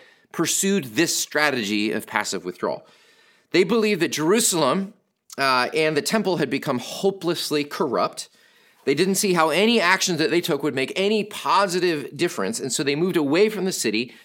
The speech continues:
into the desert to live in caves. And there they practiced intense devotion to God and to his law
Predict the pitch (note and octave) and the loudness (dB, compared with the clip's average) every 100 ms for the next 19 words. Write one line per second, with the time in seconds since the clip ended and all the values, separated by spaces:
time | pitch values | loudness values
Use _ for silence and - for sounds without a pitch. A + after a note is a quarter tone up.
0 | _ - F#3+ F3+ C#3+ C3 B2 A#2+ - A#2 | _ 0 2 2 0 2 2 0 -2 -4
1 | A2+ C#3+ A#2 B2 A2+ A2 - F3 F#2+ C#2+ | 0 0 0 0 -2 -4 -2 0 0 -2
2 | - C3 A#2 F#3 F3+ - - D#3+ E3 D#3 | -4 -2 0 0 0 -2 -2 -2 -2 -6
3 | - - - _ - C#3+ B2 - F#3 G#3+ | -6 -16 -20 _ -4 -4 -2 -4 -2 0
4 | A3 - C#3 C3 D#3 F3+ - E3+ F3 B2 | 0 -2 -4 -2 0 0 -2 -4 -2 0
5 | G2 G2 D3+ D#3+ - _ _ A#2+ A#2 D3 | 2 2 0 -4 -18 _ _ -6 -2 -2
6 | D3+ B2 G2 F#2+ C#3 | 0 2 2 2 0